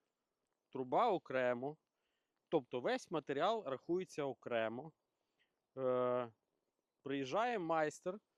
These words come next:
вкладати пінополістирол. Він вам розказує, що в двісті п'ятдесят гривень входить вкл-, укладання пінополістиролу. У вас основа не підготовлена правильно, її треба додатково підготувати. Це додатково.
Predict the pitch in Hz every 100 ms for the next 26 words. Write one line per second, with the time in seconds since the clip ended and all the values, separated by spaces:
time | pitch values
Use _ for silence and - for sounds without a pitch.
0 | _ _ - 143 139 151 202 165 - 175
1 | 160 - 151 139 - 123 120 139 180 -
2 | 127 156 160 139 131 127 - 139 127 123
3 | - 117 127 131 131 - 131 117 117 131
4 | 117 113 - - 147 123 139 - 170 156
5 | 151 - 147 151 160 170 170 175 165 175
6 | 160 - 165 165 160 _ _ _ _ _
7 | - 135 202 - 240 202 202 165 147 180
8 | 220 196 165 190 147 123 120 127 147 -
9 | 156 156 160 180 - _ _ _ 143 208
10 | 214 156 143 165 156 - 160 139 127 143
11 | 123 123 123 113 139 165 220 _ _ _
12 | _ _ _ _ - 131 127 120 107 -
13 | 151 165 160 165